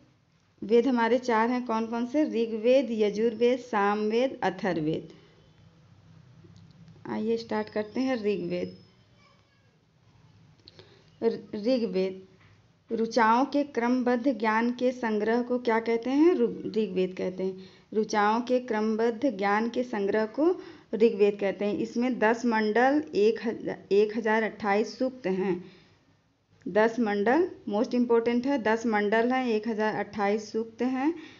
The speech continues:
एवं दस हजार चार सौ बासठ रुचाएँ हैं। इस वेद के रुचाओं को पढ़ने वाले ऋषि को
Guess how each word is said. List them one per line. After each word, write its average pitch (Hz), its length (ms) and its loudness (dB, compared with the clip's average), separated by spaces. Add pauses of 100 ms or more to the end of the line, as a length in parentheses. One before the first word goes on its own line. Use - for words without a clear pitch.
(140)
एवं 226 280 2 (440)
दस 226 360 2
हजार 220 300 2
चार 208 320 4
सौ 254 220 0
बासठ 208 540 2
रुचाएँ 190 560 6
हैं। 170 480 -2 (2000)
इस 247 260 -4
वेद 247 320 4
के 277 240 2
रुचाओं 233 540 2
को 247 200 0
पढ़ने 226 420 0
वाले 226 540 2
ऋषि 220 240 -4
को 247 380 0